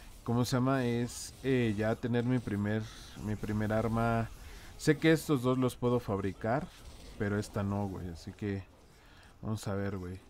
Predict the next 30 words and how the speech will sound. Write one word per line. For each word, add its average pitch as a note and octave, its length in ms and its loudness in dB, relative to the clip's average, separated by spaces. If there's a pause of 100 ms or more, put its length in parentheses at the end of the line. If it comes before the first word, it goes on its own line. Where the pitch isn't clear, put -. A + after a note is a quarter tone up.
Ya A2 140 -2
también A#2 380 2
tengo A#2 260 -2
entrada A2 440 2
al F#2 560 -2 (100)
cuadro A2+ 260 2
secreto, G#2+ 560 -4
al B2+ 80 -4
cuadrado G2 420 -2
secreto, A#2 520 -6
laberinto, G2+ 560 -4
no A#2+ 100 -6
sé, - 260 -8
güey, F2 140 -12
como - 220 -12
chingado G#2 320 -6
se F#2+ 160 -10
llame, A2+ 300 -4
güey. C3+ 180 -4 (640)
Este E3 340 4
pinche D#3+ 580 6
monstruito, B2 920 4 (680)
este A#2 200 -10
pinche B2 280 -4
monstruito, G#2+ 640 -4
güey, A#2 140 -2
me A2+ 160 -4
salió G2+ 480 -2 (580)
hoy, A2+ 320 6
güey. F2+ 240 -2